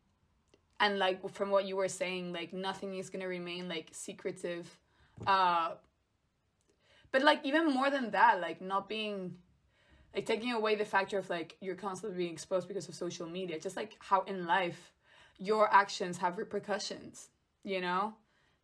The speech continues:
You're just, like, yeah, in a, in a surveilled world. <laughs>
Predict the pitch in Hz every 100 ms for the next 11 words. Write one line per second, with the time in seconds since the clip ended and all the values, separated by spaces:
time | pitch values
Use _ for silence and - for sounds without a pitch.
0 | - 214 220 214 226 214 208 - _ _
1 | _ _ _ - _ _ _ _ _ _
2 | _ _ _ _ - 202 170 165 - _
3 | 208 196 185 180 180 175 175 _ _ _
4 | _ _ 202 202 185 175 165 - - 208
5 | 196 196 190 180 180 196 208 185 175 180
6 | -